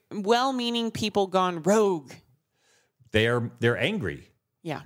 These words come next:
Speaker 2: And they're gonna spank people because they're being told
Speaker 1: They're not having a good time.
Speaker 2: They're being told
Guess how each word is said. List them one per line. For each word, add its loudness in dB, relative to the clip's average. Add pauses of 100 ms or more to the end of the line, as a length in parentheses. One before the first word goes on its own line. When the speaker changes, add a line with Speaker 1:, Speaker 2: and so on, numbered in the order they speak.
(160)
Speaker 2:
And 0
they're 2
gonna 2
spank -2
people 0
because -2
they're 2
being -2
told 2
Speaker 1:
They're 2
not 2
having 0
a -2
good 0
time. 0
Speaker 2:
They're 2
being 0
told 0